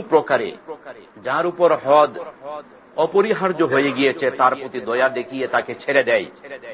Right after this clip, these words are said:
তাহলে যে ছে-, ছেড়ে দিল সে অপরাধী, সে দুনিয়া এবং আখেরাতে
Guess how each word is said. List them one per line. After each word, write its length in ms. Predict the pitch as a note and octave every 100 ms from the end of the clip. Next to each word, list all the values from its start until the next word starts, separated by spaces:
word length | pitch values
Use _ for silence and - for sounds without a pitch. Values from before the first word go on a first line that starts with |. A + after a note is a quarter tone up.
| -
তাহলে 200 | - B2 C3+
যে 180 | D3+ G#3
ছে-, 280 | G#3 F#3+ F#3
ছেড়ে 220 | - E3
দিল 160 | B2+ A#2
সে 180 | F#2+ -
অপরাধী, 460 | E3 C#3+ C3 G#2 F2+ E3+ D3 - A#2+ G2+ - - - - - - - - - - - - - - - -
সে 100 | D#3
দুনিয়া 300 | D3 E3 F#3+
এবং 180 | G3 F#3+ F3+
আখেরাতে 500 | D#3 E3 F#3 D#3 C#3